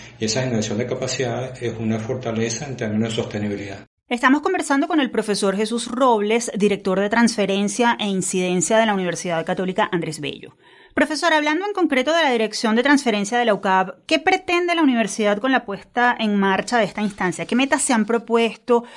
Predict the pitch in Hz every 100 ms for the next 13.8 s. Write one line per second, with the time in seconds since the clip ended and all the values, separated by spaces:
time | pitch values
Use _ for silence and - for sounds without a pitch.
0 | - - 233 254 277 226 220 214 208 254
1 | 247 226 202 - 190 214 240 226 208 190
2 | 185 180 214 233 208 185 170 - 175 185
3 | 220 - 208 214 220 220 214 190 170 160
4 | - - 240 269 302 302 294 294 285 285
5 | 285 277 294 285 - _ _ - 208 202
6 | 196 185 175 156 143 - - 202 - 226
7 | 254 254 220 233 - 262 277 262 156 143
8 | - _ _ _ - - 127 120 113 113
9 | 110 110 - - - 131 123 120 120 120
10 | 117 117 110 104 - - - - - -
11 | - - 127 123 123 - 123 131 135 -
12 | 156 151 139 - - - - - - 123
13 | 113 117 123 120 123 113 98